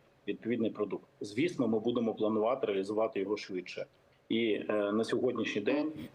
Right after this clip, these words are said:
Міністерство у справах ветеранів України безпосередньо вже, е, в межах цього місяця реалізує цілу низку із зазначених послуг.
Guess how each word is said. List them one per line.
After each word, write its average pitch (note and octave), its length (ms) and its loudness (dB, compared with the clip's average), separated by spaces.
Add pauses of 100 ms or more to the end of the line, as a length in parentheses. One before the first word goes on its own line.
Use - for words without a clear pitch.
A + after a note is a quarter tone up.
Міністерство A2 480 0
у - 40 -2
справах G#2 320 0
ветеранів G#2 420 0
України C3 520 0 (100)
безпосередньо A#2 1040 0
вже, A2+ 320 0
е, B2+ 140 -2 (680)
в F#2 200 -4
межах A#2+ 340 2
цього A2 320 2
місяця A#2+ 640 -2
реалізує A2+ 560 2
цілу B2+ 360 0
низку G#2+ 540 -2
із G#2+ 120 -4
зазначених G#2 520 -2
послуг. D3+ 500 -2